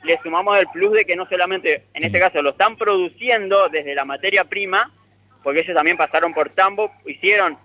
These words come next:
fueron parte de, del ordeñe y del conocimiento para obtener la leche.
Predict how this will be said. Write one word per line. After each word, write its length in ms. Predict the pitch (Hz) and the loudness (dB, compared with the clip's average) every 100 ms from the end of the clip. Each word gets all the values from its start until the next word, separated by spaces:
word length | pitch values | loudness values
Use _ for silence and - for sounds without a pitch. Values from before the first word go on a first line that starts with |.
| _ | _
fueron 260 | 185 190 175 | -6 -4 0
parte 360 | 202 214 196 165 | 0 2 0 2
de, 240 | 151 147 | 0 0
del 180 | 147 147 | -2 0
ordeñe 800 | 147 147 208 240 233 226 220 208 | 0 0 2 2 0 0 0 -2
y 100 | 160 156 | -6 -6
del 220 | 151 147 | -6 -6
conocimiento 840 | 151 151 147 147 196 247 220 190 165 | -10 -10 -10 -8 -2 -2 0 -2 -2
para 160 | 156 | -2
obtener 320 | 147 147 151 175 | -2 -4 -4 0
la 140 | 185 | 0
leche. 400 | 185 202 233 262 | 0 -2 0 0